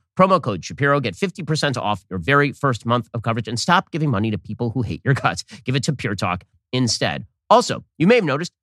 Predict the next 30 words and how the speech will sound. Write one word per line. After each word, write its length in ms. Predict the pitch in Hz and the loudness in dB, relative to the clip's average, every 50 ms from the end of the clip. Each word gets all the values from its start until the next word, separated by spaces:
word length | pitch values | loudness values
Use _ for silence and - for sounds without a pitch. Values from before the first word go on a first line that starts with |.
| - - | -4 0
that 40 | |
your 120 | 175 208 202 | 0 0 2
car 260 | - 160 160 165 156 | 6 6 6 6 6
is 140 | 101 127 117 | 2 0 0
now 180 | 143 139 156 - | 2 0 0 0
maybe 220 | 120 135 147 143 | 0 0 0 2
worth 180 | 135 127 123 - | 2 0 0 0
more 220 | 131 120 110 - - | 0 0 0 0 0
than 120 | 117 113 101 | -2 -2 0
your 120 | 101 110 | 0 0
house. 240 | 101 107 80 80 - _ _ - | 0 0 -2 -2 -6 _ _ -2
This 80 | 143 | 0
is 20 | 147 | 0
because 160 | 175 156 156 | 0 0 -2
of 100 | 165 - | -4 -4
supply 400 | - - 104 - 110 110 117 131 | -4 -6 -4 -2 0 0 0 0
chain 240 | - - 127 120 127 | 0 -2 -2 -2 -2
crises 460 | - 131 123 123 - 127 127 127 110 | 0 0 0 0 0 0 0 0 0
and 80 | 110 104 | -2 -2
the 60 | 92 | -2
fact 260 | - 113 107 117 107 | 0 0 0 0 -2
that 120 | 104 69 | -4 -6
you 60 | 71 95 | -6 -4
have 220 | 104 107 101 92 | -4 -4 -2 -2
left-wing 340 | 113 117 - - 123 110 110 | -2 -4 -2 -2 -2 0 2
governments 400 | 113 113 104 113 110 113 110 - - - _ _ _ | 2 2 2 2 0 0 -2 -4 -10 -16 _ _ _
that 80 | - 120 | 0 0
are 60 | 120 | 0
telling 320 | - - 139 151 147 135 131 | 2 2 2 2 4 2 2
you 140 | 127 120 | 0 0